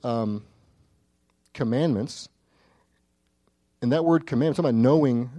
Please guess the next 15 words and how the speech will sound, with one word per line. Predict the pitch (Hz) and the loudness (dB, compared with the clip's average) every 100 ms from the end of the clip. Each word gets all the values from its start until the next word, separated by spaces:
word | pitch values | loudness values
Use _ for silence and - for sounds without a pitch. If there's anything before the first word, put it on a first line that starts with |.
| 247 | -14
and | 131 | -10
observing, | 110 107 135 131 117 113 - | -8 -4 -4 -2 -4 -6 -10
comma-, | 120 117 | -6 -6
knowing | 120 127 143 | -2 -2 0
God | 131 131 | 0 -2
and | 113 | -2
observing | 98 117 131 123 | -2 -2 0 -2
commandments. | 110 107 120 135 107 98 | -4 -6 -4 -4 -6 -4
And | 127 | -4
that | 143 | -4
commandments | - 135 151 202 160 120 | -4 0 2 2 0 -2
word | 127 127 | -4 -4
there | 120 113 | -2 -4
too, | - 170 | -4 -4
just | 117 123 - | -2 -6 -8